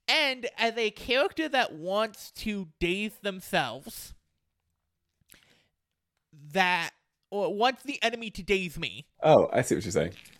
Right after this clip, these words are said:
Speaker 1: Uh, got your back when, uh, Black Bolt dazes is very funny.
Speaker 2: That is very funny. It's like, "Hey, I wanted you to do this, and I'm gonna punish you for doing this."
Speaker 1: Yeah.
Speaker 2: I, I love it. Okay, so we're at, I think we're at six, right? We
Speaker 1: Yes.
Speaker 2: got everybody but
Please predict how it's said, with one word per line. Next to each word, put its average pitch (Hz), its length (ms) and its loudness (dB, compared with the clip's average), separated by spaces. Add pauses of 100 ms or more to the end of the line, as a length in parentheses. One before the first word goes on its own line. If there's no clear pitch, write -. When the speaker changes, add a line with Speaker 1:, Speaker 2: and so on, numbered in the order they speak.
(260)
Speaker 1:
Uh, 180 360 4 (300)
got 233 240 8
your 240 200 8
back 185 540 4 (320)
when, 175 500 0 (200)
uh, 160 200 0
Black 175 280 0
Bolt 180 200 0
dazes 160 400 2
is 135 140 -6
very 175 340 4
funny. 139 440 -2 (600)
Speaker 2:
That 104 140 8
is 104 160 8
very 95 200 8
funny. 85 220 2
It's 82 180 4
like, 98 140 6
"Hey, 104 380 8 (120)
I 104 80 6
wanted 110 340 6
you 110 80 6
to 98 100 4
do 92 140 6
this, 87 300 2
and 92 180 0
I'm 90 60 -2
gonna 85 160 -2
punish 85 280 -4
you 73 80 -2
for 82 120 -4
doing 69 280 -6
this." 65 280 -10
Speaker 1:
Yeah. 147 180 -4 (1200)
Speaker 2:
I, 98 160 6
I 104 120 6
love 90 200 8
it. - 160 -4
Okay, 98 240 6
so 113 120 4
we're 113 140 10
at, - 160 4 (180)
I 107 60 4
think 135 140 4
we're 139 80 10
at 104 100 6
six, - 280 4
right? 92 180 4
We 165 80 0
Speaker 1:
Yes. 110 100 4
Speaker 2:
got 104 320 4 (500)
everybody 131 380 8
but 113 480 6